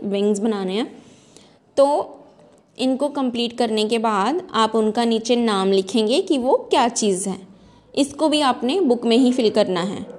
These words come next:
उसके बाद नीचे क्या है, "Who am I?" इसका मतलब है कि मैं कौन हूँ।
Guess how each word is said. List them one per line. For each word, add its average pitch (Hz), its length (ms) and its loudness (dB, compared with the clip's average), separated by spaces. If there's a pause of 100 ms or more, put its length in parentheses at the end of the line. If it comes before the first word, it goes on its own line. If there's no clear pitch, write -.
(640)
उसके 311 340 2
बाद 247 420 2 (840)
नीचे 254 360 0
क्या 302 180 0
है, 254 320 0 (560)
"Who 330 180 6 (160)
am 240 180 0 (120)
I?" 185 280 0 (240)
इसका 254 260 -2
मतलब 254 380 2
है 247 180 4
कि 302 200 -4
मैं 269 420 -2
कौन 220 400 4
हूँ। 233 340 4